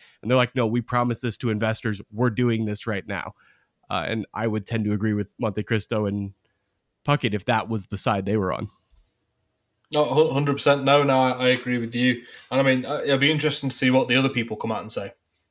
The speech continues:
Speaker 2: Uh, that, that's, that's my thing. I wanna see if everyone else echoes the same statements, or if, if there are other reasons behind it, or they simply don't say anything, then, then perhaps they're not all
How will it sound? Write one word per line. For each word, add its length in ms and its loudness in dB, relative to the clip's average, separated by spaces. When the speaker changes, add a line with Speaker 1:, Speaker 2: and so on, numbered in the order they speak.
Speaker 2:
Uh, 140 2
that, 140 0
that's, 180 0
that's 220 -2
my 120 2
thing. 200 -2
I 20 4
wanna 160 4
see 220 2
if 100 -4
everyone 220 0
else 180 0
echoes 320 0
the 80 0
same 220 -2
statements, 600 -2
or 540 2
if, 320 0
if 140 -2
there 100 4
are 160 6
other 160 2
reasons 320 4
behind 340 2
it, 80 0
or 80 -2
they 60 -2
simply 320 -2
don't 180 -4
say 220 4
anything, 520 0
then, 340 0
then 240 0
perhaps 360 -2
they're 100 0
not 180 -2
all 420 0